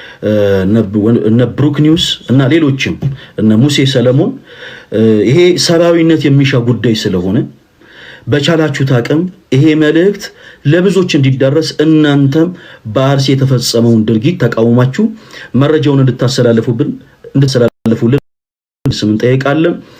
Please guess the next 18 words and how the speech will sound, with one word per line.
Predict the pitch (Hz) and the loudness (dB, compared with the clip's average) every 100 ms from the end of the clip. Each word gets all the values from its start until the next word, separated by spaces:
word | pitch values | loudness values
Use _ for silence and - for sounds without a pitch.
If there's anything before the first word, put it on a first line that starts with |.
| - - - | -20 -20 -6
ክርስቲያኖቶች፣ | 117 123 - 143 143 147 135 | -2 -2 0 0 0 0 0
ወንድሞች | 143 143 147 160 160 - - - - - | 0 0 2 0 -2 -12 -14 -20 -16 -4
በቻላችሁት | 131 131 139 135 131 131 | -2 0 2 2 0 0
አቅም | 127 131 147 160 - - _ | 0 0 0 -2 -6 -20 _
እንዲህ | 123 139 147 147 | 0 2 2 2
አይነት | 147 135 131 131 | 2 2 2 2
መልእክቶች | 120 123 - 127 | 0 0 -2 -2
በአጠቃላይ | 117 110 120 127 131 131 | 0 0 -2 0 0 0
አቅም | 156 165 185 | 0 0 2
እንዲኖራቸው | 180 156 139 120 107 - 85 - - - - | 2 2 2 0 -2 -8 -10 -16 -20 -20 -20
ሁላችሁም | - 127 127 127 - 113 | -4 0 0 0 0 0
ሪፖስት፣ | 110 110 104 107 - | 0 -2 -4 -4 -4
በደንብ | 113 113 110 | -2 0 0
ኮፒ | - - | -2 -2
ሊንክ፣ | 110 107 | 0 0
በደንብ | 110 110 107 | 0 -2 0
ሼር | - 101 | -2 -2
በማድረግ | 104 117 151 | 0 2 0